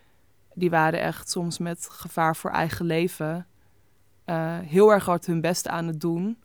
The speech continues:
om op, op hun manier progressie te boeken. En dat was toen nog niet cool, dat was gewoon noodzaak. En vandaag de dag heb je inderdaad heel veel,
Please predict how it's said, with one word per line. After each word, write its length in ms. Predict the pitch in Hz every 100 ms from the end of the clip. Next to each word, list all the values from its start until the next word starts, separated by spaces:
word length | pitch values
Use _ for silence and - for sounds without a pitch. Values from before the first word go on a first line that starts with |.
| _ _ _ _ _ _ _ _
om 380 | - 170 170 - - _
op, 200 | - 185 -
op 200 | - 170
hun 160 | - 226
manier 600 | 240 208 185 170 170 175 _ _ _
progressie 540 | 202 202 220 202 202
te 140 | 180 160
boeken. 420 | 147 160 156 151 - -
En 120 | 185
dat 160 | 190 170
was 220 | 196 220
toen 160 | 233 202
nog 180 | 196
niet 240 | 196 180 -
cool, 480 | 254 214 196 226 -
dat 160 | 185 180
was 180 | 185
gewoon 240 | - 175 170
noodzaak. 720 | 175 190 - 160 - - - - - - _
En 340 | - 190 202 -
vandaag 400 | - 214 220 240
de 80 | 220
dag 200 | 180 180
heb 160 | 180
je 80 | -
inderdaad 360 | 185 170 180 175
heel 220 | 180 208
veel, 380 | 226 196 175 170